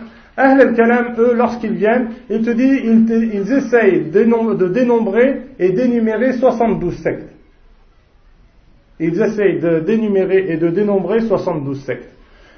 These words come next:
Mais la, l'avis des autres ulama, na'am, c'est de dire que ce nombre-là, il n'est pas voulu en lui-même.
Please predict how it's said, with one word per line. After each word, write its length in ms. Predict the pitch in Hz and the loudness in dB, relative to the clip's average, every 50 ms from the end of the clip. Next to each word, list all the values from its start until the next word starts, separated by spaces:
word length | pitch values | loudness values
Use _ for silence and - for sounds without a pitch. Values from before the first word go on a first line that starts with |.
| _ _ - | _ _ -12
Mais 380 | 160 196 240 262 262 269 262 - - - - - - _ - | -4 -2 -2 0 0 -2 -2 -4 -8 -16 -20 -20 -20 _ -12
la, 480 | 180 175 196 196 190 185 185 180 180 180 | -6 -2 0 0 0 0 -2 -2 -4 -2
l'avis 320 | 185 233 226 226 226 233 | 0 0 0 0 0 0
des 160 | 220 190 170 | 2 2 2
autres 320 | 190 226 226 226 202 - - | 2 0 0 0 -2 -2 -2
ulama, 420 | 180 165 156 151 151 156 160 156 - - - - _ - _ - - | 0 -2 -2 -2 0 -2 -4 -4 -6 -14 -18 -20 _ -20 _ -14 -6
na'am, 360 | 147 156 147 165 180 185 180 180 - | -4 -2 -2 -2 -2 -4 -6 -8 -4
c'est 120 | 220 233 | -4 -2
de 140 | 226 208 202 | 0 0 0
dire 280 | 202 240 247 220 - - | 2 2 0 -2 -2 -2
que 280 | - 214 220 226 226 226 226 - - - - - - _ | -2 0 0 0 0 -2 -6 -10 -16 -20 -20 -20 -20 _
ce 220 | - - - 202 | -20 -4 0 2
nombre-là, 800 | 202 208 254 277 269 196 196 220 208 196 196 196 202 202 196 - - - - _ - _ - _ _ - - _ _ _ _ _ _ _ - | 4 4 4 4 4 2 2 2 4 4 4 2 2 -2 -8 -14 -20 -20 -20 _ -20 _ -20 _ _ -20 -20 _ _ _ _ _ _ _ -8
il 200 | 202 208 202 196 | -6 -4 -2 0
n'est 180 | 202 208 196 196 | 0 2 2 2
pas 180 | - 269 254 | 2 2 0
voulu 480 | - 180 202 214 202 208 220 214 196 196 - | 0 0 -2 0 0 -2 -2 -4 -6 -6 -4
en 120 | 190 175 | -2 -2
lui-même. 480 | 175 170 180 175 170 165 147 - 110 | 0 0 2 0 2 2 0 -2 -4